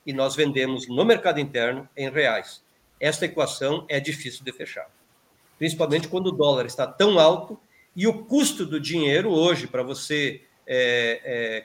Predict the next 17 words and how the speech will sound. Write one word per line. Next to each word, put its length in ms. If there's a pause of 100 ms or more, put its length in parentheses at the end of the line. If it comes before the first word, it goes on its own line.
captar 720
e 60
para 160
você 300
investir, 840 (180)
para 80
você 280
poder 320
remunerar 480
a 40
uva 300
e 60
o 60
trabalho 380
do 80
agricultor, 600 (420)
extrapolou 880